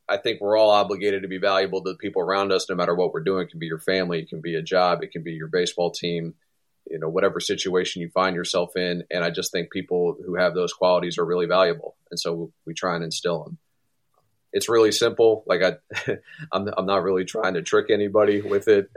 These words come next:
Uh, but I, I, I, you know, I'm,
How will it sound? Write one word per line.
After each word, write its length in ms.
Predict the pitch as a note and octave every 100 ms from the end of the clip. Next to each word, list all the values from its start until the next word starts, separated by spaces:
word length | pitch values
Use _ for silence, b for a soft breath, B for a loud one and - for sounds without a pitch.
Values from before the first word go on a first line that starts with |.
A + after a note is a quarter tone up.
| -
Uh, 200 | F2 E2+
but 420 | F2+ G2 F#2 D#2+ _ -
I, 100 | F2 -
I, 100 | D#2 F#2+ _ _ _ _ D#2 - -
I, 120 | F2 - - -
you 80 | -
know, 100 | E2+
I'm, 240 | - F2+